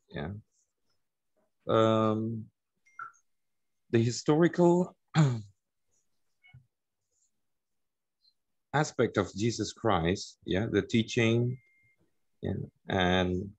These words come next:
his work as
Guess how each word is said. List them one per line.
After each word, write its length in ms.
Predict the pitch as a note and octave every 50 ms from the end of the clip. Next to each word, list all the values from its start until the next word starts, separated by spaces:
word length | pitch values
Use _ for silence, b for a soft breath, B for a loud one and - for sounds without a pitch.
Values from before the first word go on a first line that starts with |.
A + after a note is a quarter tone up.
| _ _ _ _ _ _ _ -
his 180 | F#2 - -
work 400 | G2+ A2 B2+ A#2 F2+ F#2 F2+ - - - _ _ _ _ _ _ _ _ _ _ _ _ _ _ _ _ _ _ _ _ _ _ _ _ _ _ _ _ _ _ _ _ _ _ -
as 380 | E2+ F2 F2+ F2+ F#2 F#2 F#2